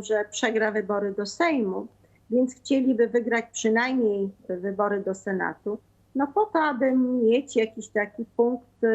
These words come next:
w ogóle zaczepienia i działania. Tak jak teraz wykorzystują Senat do walki politycznej, wykorzystują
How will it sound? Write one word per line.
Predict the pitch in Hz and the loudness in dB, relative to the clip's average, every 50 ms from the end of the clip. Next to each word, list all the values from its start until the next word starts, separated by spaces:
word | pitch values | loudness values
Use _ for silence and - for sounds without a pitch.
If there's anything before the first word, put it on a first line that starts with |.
| 226 233 247 226 208 - | 2 0 -2 -6 -8 -4
w | 202 | -4
ogóle | 208 196 190 202 214 214 208 208 214 | -4 -2 0 2 2 4 4 2 0
zaczepienia | 202 214 208 208 - 214 196 202 - 190 185 185 190 208 226 233 | 0 -2 -4 -4 -4 -6 -6 -6 -6 -4 -4 -2 0 0 2 2
i | 220 214 196 | 0 0 0
działania. | 202 202 202 196 185 180 - - 185 180 190 220 269 - - _ _ _ _ _ _ _ _ _ _ _ - 233 226 - | 0 0 0 2 2 0 0 -2 -4 -2 -2 -2 -4 -4 -10 _ _ _ _ _ _ _ _ _ _ _ -8 -6 -6 -2
Tak | 262 269 262 _ _ - | -4 -4 -6 _ _ 0
jak | 269 254 254 254 - | 2 2 2 0 -2
teraz | 262 254 262 247 208 214 | 0 0 0 -2 -2 -6
wykorzystują | 220 220 - 240 220 247 240 - - 254 247 233 233 | -6 -2 0 0 0 0 -2 -2 -2 0 0 0 0
Senat | 220 - - 226 214 220 214 190 | 0 -2 -2 0 0 0 0 0
do | 196 214 196 | -2 -2 0
walki | 208 214 214 208 - - 208 | 0 -2 -2 -4 -6 -12 -14
politycznej, | 202 - 196 190 190 190 - - 196 185 - - - 190 185 190 208 226 247 254 233 | -8 -4 -4 -4 -4 -4 -6 -6 -6 -6 -6 -8 -6 -4 -2 0 0 0 0 0 -4
wykorzystują | 180 190 196 - 196 190 196 196 - - - 202 202 190 190 190 185 185 196 | -6 -8 -10 -10 -10 -10 -10 -14 -12 -6 -2 0 0 0 0 -2 -6 -6 -10